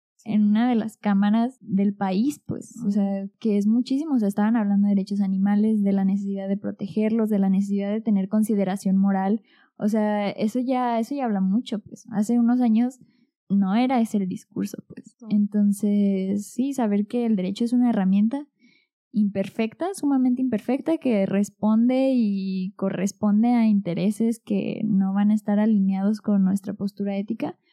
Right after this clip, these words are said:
Speaker 1: pero que es una herramienta y que sería, pues, obstinado resistirse a, a explorar y a usar.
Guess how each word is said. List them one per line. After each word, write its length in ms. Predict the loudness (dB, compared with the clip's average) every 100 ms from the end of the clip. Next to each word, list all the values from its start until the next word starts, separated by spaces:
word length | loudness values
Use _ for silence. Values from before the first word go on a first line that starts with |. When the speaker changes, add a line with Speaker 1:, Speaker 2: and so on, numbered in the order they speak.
| _ -4
Speaker 1:
pero 200 | -2 0
que 200 | -2 -2
es 100 | 0
una 160 | 0 2
herramienta 400 | 2 2 2 0
y 60 |
que 120 | -2 -2
sería, 680 | -2 -2 -4 -6 -4 -6 -8 _
pues, 300 | -2 0 -2
obstinado 1040 | -4 -4 -2 2 2 2 2 0 0 0
resistirse 840 | -2 -2 -2 -4 -2 -2 -2 0 0
a, 220 | 0 -4 -8 -8 -6 -8 -8 -6
a 80 | -4
explorar 640 | -4 -4 -2 0 0 2
y 80 | 0
a 80 | -2
usar. 420 | -4 -8 -10 -12